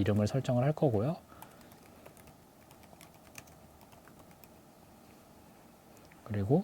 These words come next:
대시보드는 이제 쉐어러블 보드 타입은 제공하지 않고요. 그 메인과 프라이빗 두 가지의 대시보드 타입을 결정할 수가 있고, 마찬가지로 메인은 계정 내에 있는 모든 사용자들이 볼 수 있는 대시보드, 프라이빗 같은 경우에는 초대된 사용자만 볼 수 있는 대시보드라고 보시면 됩니다.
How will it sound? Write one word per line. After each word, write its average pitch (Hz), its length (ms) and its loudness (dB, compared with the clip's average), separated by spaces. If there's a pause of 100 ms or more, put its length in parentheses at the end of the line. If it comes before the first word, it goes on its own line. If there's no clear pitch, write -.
(280)
대시보드는 165 680 10
이제 113 120 6
쉐어러블 208 480 12
보드 127 240 6
타입은 143 300 6
제공하지 120 540 6
않고요. 120 420 0 (500)
그 95 300 -2
메인과 123 460 10
프라이빗 196 420 8 (240)
두 120 100 0
가지의 117 320 8
대시보드 107 480 0
타입을 143 320 4
결정할 110 400 2
수가 113 180 0
있고, 156 340 6
마찬가지로 110 640 6
메인은 117 440 6
계정 123 340 6
내에 120 180 10
있는 113 240 8
모든 110 260 8
사용자들이 147 560 8
볼 110 140 4
수 - 140 -2
있는 107 200 6
대시보드, 95 560 -4 (220)
프라이빗 127 340 4
같은 107 300 -2
경우에는 98 340 2
초대된 175 400 4
사용자만 131 500 6
볼 104 120 2
수 - 140 -4
있는 143 260 6
대시보드라고 107 1000 0
보시면 110 380 -2
됩니다. - 340 -8